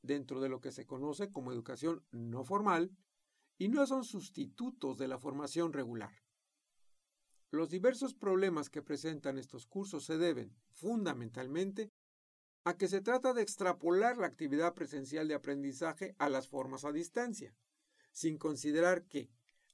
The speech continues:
aun cuando los receptores son los mismos, los modos de organización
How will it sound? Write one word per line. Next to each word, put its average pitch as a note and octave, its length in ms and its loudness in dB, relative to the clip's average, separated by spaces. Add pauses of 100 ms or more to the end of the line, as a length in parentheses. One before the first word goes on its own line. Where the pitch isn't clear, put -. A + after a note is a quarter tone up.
aun E3+ 380 2
cuando F#3+ 300 2
los D3 140 2
receptores C3+ 580 2
son D#3 180 -2
los G3+ 140 2
mismos, G#3+ 580 -2 (480)
los C#3+ 260 -2
modos F#3 340 4
de F3+ 60 4
organización F3+ 840 2